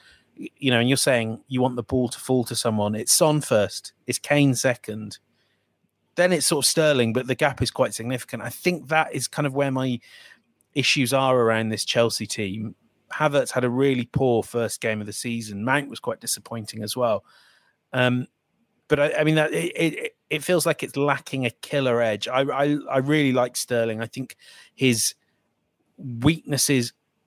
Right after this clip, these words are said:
in front of goal, or his deficiencies in front of goal, are often just when you take as many shots and get in as many good positions as he does, you're gonna have a few misses in that, in that resume. But even then, you know,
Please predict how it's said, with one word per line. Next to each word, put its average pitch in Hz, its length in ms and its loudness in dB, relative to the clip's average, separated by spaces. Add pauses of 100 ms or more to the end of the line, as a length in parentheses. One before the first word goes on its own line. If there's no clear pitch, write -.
(120)
in 131 140 -4
front 139 240 2
of 107 120 -8
goal, 123 180 2
or 123 60 0
his 131 120 2
deficiencies 170 520 2
in 147 80 2
front 143 180 0
of 123 100 -6
goal, 120 460 4 (180)
are 139 180 6
often 143 280 2
just - 340 0 (160)
when 131 220 0
you 123 80 0
take 147 260 2
as 123 80 -6
many 131 180 2
shots - 400 -2
and 113 120 -8
get 131 140 2
in 127 80 -6
as 120 120 -8
many 120 140 -2
good 120 180 -4
positions 117 340 -6
as 117 100 -4
he 123 260 0
does, 107 260 4 (300)
you're 117 120 -2
gonna 127 160 4
have 127 140 0
a 117 40 0
few 123 200 -2
misses 120 380 0
in 107 140 -2
that, 107 200 -2 (400)
in 117 100 -4
that 110 160 0
resume. 107 560 0 (720)
But 143 100 4
even 156 260 4
then, 127 180 2
you 113 80 2
know, 110 200 0